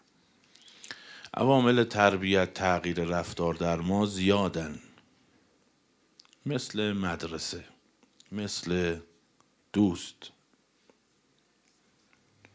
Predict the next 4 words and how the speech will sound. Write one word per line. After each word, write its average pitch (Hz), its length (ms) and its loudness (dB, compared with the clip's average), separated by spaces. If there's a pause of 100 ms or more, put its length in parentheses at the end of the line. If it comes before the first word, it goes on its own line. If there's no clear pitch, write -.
(2250)
مثل 135 320 -2
شرایط 95 600 0
سیاسی 85 800 -4
جامعه. 80 600 -10